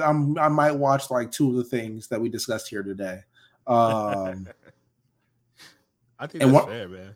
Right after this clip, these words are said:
Speaker 1: and one of them stars a black man. Th-, that's how you know how questionable you know this is. Um, but I, uh, I'm not sure about that. I'm not sure about this. Uh, you wanna hop into Game of Thrones?
Speaker 2: Yo, what the fuck is going on, man?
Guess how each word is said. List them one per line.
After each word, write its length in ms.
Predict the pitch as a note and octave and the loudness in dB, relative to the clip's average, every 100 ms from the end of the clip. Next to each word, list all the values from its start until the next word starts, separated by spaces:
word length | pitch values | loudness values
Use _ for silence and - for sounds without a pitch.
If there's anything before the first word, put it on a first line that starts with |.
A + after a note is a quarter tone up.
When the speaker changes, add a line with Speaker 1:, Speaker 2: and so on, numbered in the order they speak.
| C#3+ | -2
Speaker 1:
and 140 | C3+ | 4
one 120 | D3+ | 8
of 60 | G3 | 8
them 100 | F3 | 6
stars 260 | D3 D#3 B2+ | 8 10 10
a 40 | |
black 320 | A#2 C3+ C#3 | 8 6 6
man. 500 | B2+ G#2 G2+ A2 C3 C3 | 2 -4 -8 -10 -10 0
Th-, 140 | B2+ | 4
that's 220 | C3 D3+ D3 | 8 8 10
how 160 | E3+ | 8
you 180 | C#3+ C#3+ | 8 8
know 120 | C#3+ | 6
how 140 | B2+ C3 | 4 2
questionable 420 | C3 C#3 C3+ A#2 | 4 4 2 -6
you 60 | A2+ | -6
know 120 | A#2 | -8
this 160 | G#2+ | -8
is. 320 | A#2+ A2 - - - - - | -8 -8 -10 -16 -20 -20 -2
Um, 760 | C3+ B2 A#2+ A2+ G#2+ G#2+ G#2+ C#3 _ _ _ - | 4 6 6 4 0 -4 -8 -18 _ _ _ 4
but 180 | D3 | 6
I, 520 | C#3 D3+ D#3 C3 A#2 D3 | 10 12 12 10 2 -6
uh, 420 | C#3+ C#3+ B2 A2+ | -2 0 0 -2
I'm 100 | A2+ | -4
not 160 | A2+ G#2+ | -4 -6
sure 180 | - G2+ | -8 -12
about 240 | F2 - | -14 -14
that. 160 | - - _ _ - | -18 -20 _ _ -6
I'm 60 | |
not 140 | A#2 A2+ | -4 -4
sure 120 | A#2 | -6
about 200 | F#2+ F#2 | -10 -12
this. 280 | _ - - _ - - _ | _ -20 -20 _ -20 -20 _
Uh, 340 | B2 A#2 A2+ G#2+ | 0 2 2 0
you 80 | A#2+ | 0
wanna 140 | C3 A#2+ | 2 2
hop 140 | B2+ | 2
into 100 | B2+ | 2
Game 140 | B2 | 2
of 60 | B2+ | 2
Thrones? 400 | C3 D3 E3 - _ _ _ _ _ | 2 0 -2 -10 _ _ _ _ _
Speaker 2:
Yo, 680 | E2 F2 A#2 B2 A2+ F#2+ F2 - _ _ _ _ _ _ _ _ _ | -20 -12 -4 -2 -2 -4 -12 -18 _ _ _ _ _ _ _ _ _
what 120 | C#3+ | -14
the 60 | D3+ | -8
fuck 240 | D#3 C3 | -6 -6
is 80 | A#2 | -8
going 340 | A2+ G#2 G2 | -8 -10 -10
on, 220 | F#2 E2+ E2+ | -14 -16 -18
man? 200 | F2 | -20